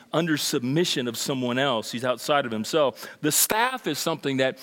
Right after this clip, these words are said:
that sort of gives you support because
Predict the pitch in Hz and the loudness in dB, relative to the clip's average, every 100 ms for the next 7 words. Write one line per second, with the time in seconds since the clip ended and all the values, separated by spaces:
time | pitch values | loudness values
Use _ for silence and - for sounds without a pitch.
0 | - - 127 135 - 160 127 113 151 170 | -16 -2 2 2 2 2 0 0 0 0
1 | 147 151 - 135 110 - 170 147 113 - | 0 -4 -2 -4 -4 -4 0 2 0 -2
2 | 110 - 143 127 | -6 0 0 0